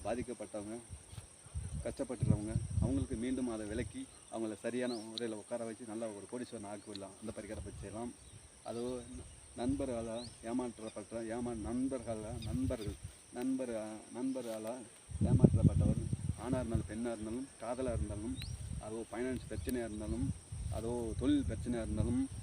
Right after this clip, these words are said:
அதுக்குள்ள விடைகள், அதுக்குள்ள பூஜை செய்யப்படும். என்ன எதிர்பார்த்து நினைச்சு வரீங்க, அதுக்கு செய்யப்படும். அதுபோக குடும்பத்துல, ஏ, நம்ம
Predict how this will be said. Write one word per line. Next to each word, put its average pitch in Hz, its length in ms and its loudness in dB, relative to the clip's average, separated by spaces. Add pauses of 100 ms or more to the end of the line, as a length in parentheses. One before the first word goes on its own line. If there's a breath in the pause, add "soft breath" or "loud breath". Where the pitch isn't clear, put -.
(280)
அதுக்குள்ள 131 380 0
விடைகள், 117 300 0
அதுக்குள்ள 113 400 -6
பூஜை 104 260 -6
செய்யப்படும். 107 520 -6 (240)
என்ன 117 220 0
எதிர்பார்த்து 113 600 -4
நினைச்சு 107 420 -6
வரீங்க, 127 220 -6
அதுக்கு - 200 2
செய்யப்படும். - 500 12 (480)
அதுபோக - 380 12 (600)
குடும்பத்துல, 262 640 4 (1500)
ஏ, 135 140 12
நம்ம 123 460 8